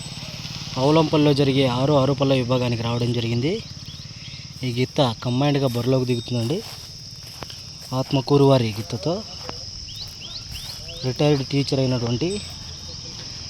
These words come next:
ఆత్మకూరు వారి గిత్తతో కంబైన్డ్గా బరిలోకి దిగుతుంది. ఇది వచ్చేసి నారాయణ గారు, కొప్పలకొండ గ్రామం, గార్లదిన్నె మండలం, అనంతపురం జిల్లా వారి చేత. నిన్న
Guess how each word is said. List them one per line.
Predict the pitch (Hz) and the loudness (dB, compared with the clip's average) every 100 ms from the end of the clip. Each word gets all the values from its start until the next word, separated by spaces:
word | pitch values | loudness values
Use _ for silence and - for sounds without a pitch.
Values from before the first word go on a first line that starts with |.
| - - - 131 | -14 -12 -6 -4
ఆత్మకూరు | - 143 151 139 | -2 0 4 4
వారి | 131 120 110 92 - 127 | 6 4 0 -4 -4 -2
గిత్తతో | - 131 139 120 - - - - 123 | -2 -2 -2 -2 -2 -6 -6 -4 -2
కంబైన్డ్గా | 120 139 135 131 113 | 2 2 2 0 0
బరిలోకి | 123 123 | 0 0
దిగుతుంది. | 120 113 117 117 160 233 - - - - - - - - - - - | 0 -2 -2 0 -2 -2 -6 -6 -4 -4 -4 -4 -6 -6 -8 -8 -2
ఇది | 127 | -2
వచ్చేసి | 123 147 135 175 196 131 | 0 2 2 2 2 0
నారాయణ | 123 143 135 127 | 4 4 4 4
గారు, | 123 160 - | 2 0 -2
కొప్పలకొండ | 113 131 131 131 120 | -2 0 2 2 2
గ్రామం, | 117 123 165 208 - - - - - - - - 120 | 2 2 0 -2 -8 -10 -8 -10 -10 -8 -8 -8 -2
గార్లదిన్నె | 120 123 135 139 127 | 0 2 2 2 2
మండలం, | 120 120 147 196 - - | 0 0 -2 -4 -10 -8
అనంతపురం | 120 131 127 123 120 117 | -4 -4 -4 -2 -2 -2
జిల్లా | 117 117 | -2 -4
వారి | 113 107 | -4 -6
చేత. | 113 - 170 - - - - - - 127 | -6 -4 -6 -6 -8 -8 -8 -8 -4 0
నిన్న | 123 | 2